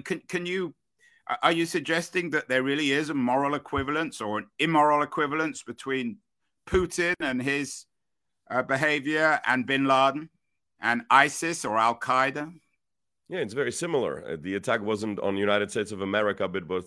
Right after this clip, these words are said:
Speaker 2: it was on Ukraine, and for similar reasons, for wanting to be free and f-, to wanting to,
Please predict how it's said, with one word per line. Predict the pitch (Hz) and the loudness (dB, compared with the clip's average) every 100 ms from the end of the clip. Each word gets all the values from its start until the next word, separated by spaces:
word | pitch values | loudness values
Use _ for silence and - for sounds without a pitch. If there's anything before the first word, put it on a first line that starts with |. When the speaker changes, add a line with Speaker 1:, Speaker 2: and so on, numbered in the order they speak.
| 98 | -6
Speaker 2:
it | |
was | 92 92 | -6 -4
on | 95 | -4
Ukraine, | 104 - 107 92 | -4 -2 -2 0
and | 98 | -4
for | |
similar | 101 131 113 113 | -2 0 0 0
reasons, | 151 120 76 78 | 0 -2 -6 -10
for | 95 | -6
wanting | 85 90 92 | -2 -2 -4
to | 87 | -8
be | 85 | -10
free | - 98 90 | -4 -2 -2
and | 82 | -4
f-, | 80 _ | -8 _
to | 82 | -10
wanting | 85 90 | -6 -6
to, | 87 90 | -4 -6